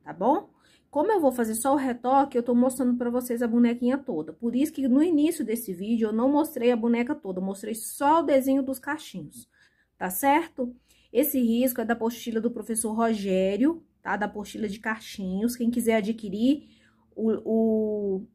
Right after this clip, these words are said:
o zap dele vai tá aqui na descrição, tá bom? Então, eu não tenho autorização dele pra gravar a aula dessa boneca toda, tá?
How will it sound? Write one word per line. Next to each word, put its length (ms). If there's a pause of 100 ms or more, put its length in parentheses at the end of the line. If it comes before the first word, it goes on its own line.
(160)
o 60
zap 420
dele 280
vai 160
tá 120
aqui 200
na 100
descrição, 640 (260)
tá 120
bom? 360 (280)
Então, 200
eu 160
não 160
tenho 160
autorização 520
dele 100
pra 160
gravar 380
a 100
aula 180
dessa 280
boneca 400 (180)
toda, 560 (340)
tá? 360